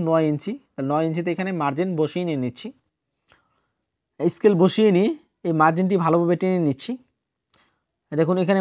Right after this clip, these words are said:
মার্জিনটি টানা হয়েছে, এই মার্জিন অনুযায়ী কাটিং করে নিয়ে নিচ্ছি। এখানে দেখুন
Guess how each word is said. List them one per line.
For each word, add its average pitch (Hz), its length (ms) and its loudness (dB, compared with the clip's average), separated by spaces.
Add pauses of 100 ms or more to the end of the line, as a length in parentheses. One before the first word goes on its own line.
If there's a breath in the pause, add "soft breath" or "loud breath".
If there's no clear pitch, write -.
মার্জিনটি 170 380 2
টানা 185 260 4
হয়েছে, 147 280 4 (120)
এই 185 140 2
মার্জিন 160 380 2
অনুযায়ী 180 340 2 (160)
কাটিং 160 220 -2 (100)
করে 190 160 2
নিয়ে 160 180 0
নিচ্ছি। 135 220 -4 (2000 soft breath)
এখানে 165 260 2
দেখুন 196 160 4